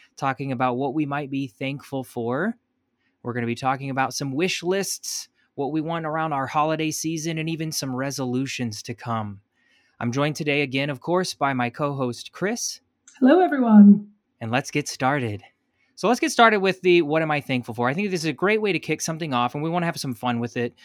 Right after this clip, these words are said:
Speaker 1: So this year, what am I thankful for? Um, actually, I'm gonna put Chris on the spot. Chris, what are you thankful for?
Speaker 2: I'm thankful for many, many things, um, but one of the things that I am truly thankful for,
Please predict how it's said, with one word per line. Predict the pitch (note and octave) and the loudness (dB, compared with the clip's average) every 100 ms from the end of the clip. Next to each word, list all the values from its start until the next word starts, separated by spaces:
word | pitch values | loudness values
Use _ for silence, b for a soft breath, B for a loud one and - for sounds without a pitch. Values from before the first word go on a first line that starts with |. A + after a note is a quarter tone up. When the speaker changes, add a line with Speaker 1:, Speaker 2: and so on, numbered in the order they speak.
| b b b | b b b
Speaker 1:
So | - C#3 C3 | 0 0 2
this | B3 - | 0 0
year, | A#2+ G#2+ G#2+ E3 - _ _ _ _ | -6 -8 -8 -8 -10 _ _ _ _
what | D#3 A#3 A3 | -2 -2 0
am | G3 - | -6 -6
I | D3+ E3+ F3 E3+ | -4 -2 -2 -6
thankful | - D3+ D3 - A#2+ | -6 -8 -8 -10 -12
for? | A2 A#2+ G#2+ F#2+ - b b b | -10 -10 -10 -12 -18 b b b
Um, | A#2 A#2+ A#2 A#2 D3 - - | -4 -2 -2 -4 -6 -10 -6
actually, | F3 - B2+ D3 C3+ | -6 -4 -4 -6 -8
I'm | |
gonna | E3 | -8
put | D#3 B2 - | -6 -8 -8
Chris | F3+ E3+ | -8 -6
on | B2+ | -8
the | |
spot. | G#2+ - G#2 | -8 -8 -6
Chris, | - A#3 | -4 -4
what | D4 | -2
are | A#3 | -4
you | C#3+ | -4
thankful | A2+ A2+ G#2 G#2 | -6 -10 -14 -20
for? | G#2 F#2+ - _ _ _ | -18 -18 -20 _ _ _
Speaker 2:
I'm | - B3+ | 8 8
thankful | D#4+ F4+ G4+ G#4 | 10 6 4 2
for | F#4 | 6
many, | D4+ D4 C#4 C4+ | 6 6 4 2
many | A#3 A3 | 4 6
things, | G#3 G#3 G#3 G#3 - - - | 10 10 10 8 8 2 -6
um, | A#3 A3+ G#3+ G#3 | 2 6 6 6
but | B3+ B3 | 2 0
one | A#3 C4+ | -2 0
of | D#4 | 0
the | D#4+ | -2
things | D#4 C4+ | -6 -4
that | B3 | -2
I | A#3+ A#3 | 0 0
am | A3+ A3+ - - | 2 0 0 -6
truly | D4 C#4+ C#4+ | -6 -4 -2
thankful | B3 A#3 G#3 A3 | 0 2 0 0
for, | G#3 A3+ A3 G#3+ G#3 | -2 -2 0 -2 -4